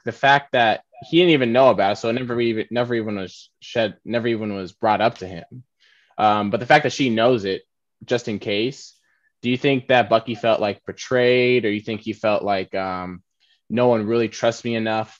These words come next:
Because I, I would feel like if I was Bucky and that happened, I'd be like, "What the heck?"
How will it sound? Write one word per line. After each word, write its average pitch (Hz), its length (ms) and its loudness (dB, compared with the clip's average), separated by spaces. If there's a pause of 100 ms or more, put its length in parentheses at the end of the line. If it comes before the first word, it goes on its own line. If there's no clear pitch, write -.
(120)
Because 98 580 -6
I, 120 160 2
I 131 120 6
would 139 100 6
feel 180 180 6
like 139 280 8 (560)
if 131 120 2
I 180 140 10
was 170 80 6
Bucky 120 380 2
and 117 100 2
that 123 160 4
happened, 120 380 2
I'd 139 160 2
be 139 80 2
like, 127 220 6
"What 175 200 0
the 147 100 0
heck?" 160 220 -2